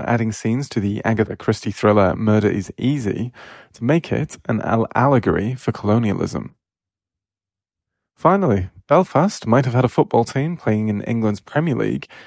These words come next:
if Tony Blair, Tony Blair had got his way, and this was according to newly released documents. The then Prime Minister was keen to relocate Wimbledon F C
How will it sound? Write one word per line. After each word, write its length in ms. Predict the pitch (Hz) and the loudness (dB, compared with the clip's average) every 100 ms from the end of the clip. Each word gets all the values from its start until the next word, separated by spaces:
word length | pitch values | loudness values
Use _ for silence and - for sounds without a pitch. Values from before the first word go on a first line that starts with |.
| - | -14
if 180 | - 175 | -4 -4
Tony 240 | - 160 156 | 0 0 0
Blair, 400 | 123 107 139 - | 0 -2 -2 -4
Tony 260 | - 139 131 | -10 -10 -6
Blair 380 | 110 127 104 131 | 0 2 2 0
had 160 | 123 | -2
got 180 | 104 127 | -2 -2
his 140 | 113 101 | -2 0
way, 360 | 110 95 - - _ _ _ _ | 0 0 -6 -14 _ _ _ _
and 80 | 113 | -2
this 140 | 113 | -2
was 100 | 113 | 0
according 360 | 101 - 107 101 | -2 0 0 0
to 100 | - | -2
newly 300 | 101 104 101 | 0 0 2
released 400 | 95 98 92 - | 2 2 0 -2
documents. 680 | 101 95 - - 90 - _ _ _ _ _ _ _ _ _ _ _ - - | -2 -2 -8 -10 -10 -16 _ _ _ _ _ _ _ _ _ _ _ -20 -20
The 100 | - | -2
then 160 | 160 175 | 0 2
Prime 200 | 165 156 | 2 2
Minister 440 | 123 147 - 190 | 2 2 2 2
was 160 | 143 113 | 2 0
keen 220 | - 117 | -2 -2
to 120 | - | -2
relocate 600 | 107 107 113 - 110 101 | -2 2 0 0 -2 -2
Wimbledon 480 | 110 117 113 110 104 | 0 2 2 2 -2
F 180 | - 101 | -4 -6
C 560 | - - 143 110 107 | -6 -2 0 0 -4